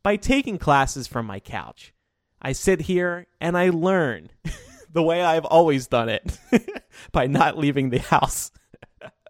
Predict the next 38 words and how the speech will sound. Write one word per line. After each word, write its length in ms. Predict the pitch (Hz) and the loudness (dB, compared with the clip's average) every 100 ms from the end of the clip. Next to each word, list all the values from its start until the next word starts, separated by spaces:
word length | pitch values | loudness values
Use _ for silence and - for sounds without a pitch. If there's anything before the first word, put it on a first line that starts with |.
| - 247 269 269 - - 139 | -14 -14 -14 -20 -20 -20 2
This 280 | 165 240 | 2 2
is 100 | 247 | 0
the 100 | 208 | -2
place 380 | 185 190 170 170 | -2 0 0 -2
to 80 | 160 | -6
go 380 | 131 131 120 120 | -2 0 2 0
to 100 | 117 | -4
become 380 | 123 - 139 135 | -6 2 2 2
an 80 | |
expert 420 | 123 - - 123 - | 0 -4 -2 -2 -2
in 140 | 123 | -6
your 160 | 117 117 | -8 -10
field 400 | - 117 110 107 | -4 -2 0 0
or 120 | 110 | -2
your 180 | 107 104 | -6 -8
passion. 520 | - 107 110 85 90 _ _ _ - | -8 -10 -12 -20 -20 _ _ _ -4
This 260 | 156 208 | -2 -2
is 140 | 254 170 | -2 0
not 260 | 160 220 | 2 0
just 220 | - 151 | -2 -10
a 40 | 123 | -6
place 300 | - 139 - | -2 -4 -4
for 120 | 135 | -2
those 280 | 131 127 - | 0 0 0
who 80 | 127 | 0
are 100 | 123 | 0
new 160 | 127 | 0
to 120 | 120 113 | -2 -8
a 80 | |
field. 400 | 82 175 196 85 | -8 -6 -4 -4
This 220 | 104 160 208 | -6 -8 -10
is 100 | - | -8
for 160 | 143 | -8
people 380 | 123 139 - 127 | -4 -6 -4 -2
who 160 | 135 127 | 0 2
are 120 | 123 | 0
experienced 800 | 113 - 175 202 202 113 - - | -4 -10 -8 -8 -8 -10 -14 -8
too. 300 | 220 135 | -8 -8